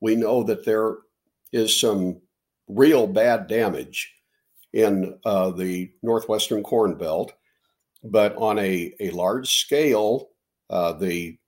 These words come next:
the, uh, total crop size is still looking quite large, could be the second largest, uh, on, on record. And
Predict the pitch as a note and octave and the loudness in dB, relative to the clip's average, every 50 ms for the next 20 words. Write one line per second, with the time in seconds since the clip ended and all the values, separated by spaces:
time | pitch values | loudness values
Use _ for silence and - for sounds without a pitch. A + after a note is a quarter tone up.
0 | _ _ - G2 F2+ E2 E2 F2+ E2+ D#2 D2+ D#2 - - - B2+ C3 C3 B2+ C3 | _ _ -12 -10 -8 -8 -6 -6 -6 -6 -8 -8 -6 -2 0 2 2 2 0 -2
1 | - G#2+ G2+ A2+ - - - B2 A2 A2 A2+ C3 D3 D3 - F#2+ - - - G2+ | -2 -2 -2 -2 -2 -2 0 2 2 2 0 0 -2 -4 -4 -4 -4 -2 -2 -2
2 | G2+ G2+ A2 A2 - A2+ G#2+ G#2+ G#2+ - - _ _ _ _ _ _ - - - | -2 -2 -2 -2 -4 -4 -6 -6 -8 -12 -16 _ _ _ _ _ _ -10 -4 -2
3 | - - - - C3+ D3 F#3 A#2 - - G3 - - - - G#2 F2+ F#2 G#2+ G#2 | 0 0 0 2 2 2 4 2 0 -2 -6 -10 -10 -6 -6 -6 -4 -2 -2 0
4 | F#3+ G#3+ F#2+ F#2 - - _ _ - - - - B2+ - D3 - - G#2+ G#2 G#2 | 0 0 -2 -2 -4 -10 _ _ -4 0 2 2 2 2 0 -4 -2 0 0 -2
5 | A2+ G2 A2+ A2+ - - - - G#2+ G2 F#2+ F#2 F2 F2 F2 - - - - G#2+ | -2 -2 -4 -4 -4 -2 -2 0 0 2 2 0 -2 -4 -6 -12 -14 -10 -6 -4
6 | G#2 G#2 G2+ G2+ F#2+ - - - G#2 - F#2 F2 G#2 C#3 F3 F3+ - - - - | -2 -2 -2 -2 -4 -6 -8 -6 -6 -4 -4 -2 0 0 0 0 -2 -8 -12 -12
7 | - _ _ _ _ _ _ _ _ _ _ _ _ _ - G2 G2+ F#2+ F#2 F#2 | -18 _ _ _ _ _ _ _ _ _ _ _ _ _ -2 0 2 4 4 2
8 | F2 D#2+ D#2+ - - | 2 -2 -6 -12 -16